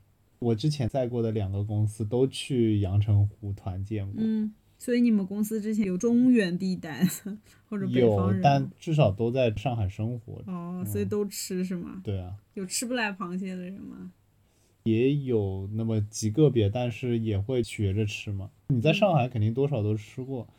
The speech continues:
Speaker 1: 只不过就像我小时候一样。
Speaker 2: 出肉率不一样。
Speaker 1: <laughs> 对，出肉率不一样。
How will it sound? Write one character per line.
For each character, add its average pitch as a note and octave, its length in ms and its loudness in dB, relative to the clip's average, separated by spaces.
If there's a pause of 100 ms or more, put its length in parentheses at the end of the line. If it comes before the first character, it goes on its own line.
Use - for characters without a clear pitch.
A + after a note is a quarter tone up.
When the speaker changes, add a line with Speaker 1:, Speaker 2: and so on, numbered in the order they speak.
(140)
Speaker 1:
只 - 120 -4
不 A#2+ 100 2
过 C#3+ 180 10
就 D3 140 6
像 C#3+ 240 6
我 A#2+ 120 4
小 B2+ 200 6
时 G#2 100 4
候 - 60 4
一 - 40 4
样。 - 20 6
Speaker 2:
出 C4+ 60 10
肉 B3+ 100 12
率 A#3+ 220 8
不 A3+ 160 0
一 G#3 180 0
样。 G3 300 -6
Speaker 1:
<laughs> F#3 40 -2
对， - 240 12
出 - 220 8
肉 D#3+ 280 10
率 D3 140 6
不 C3+ 200 -4
一 A#2 140 2
样。 A2+ 140 0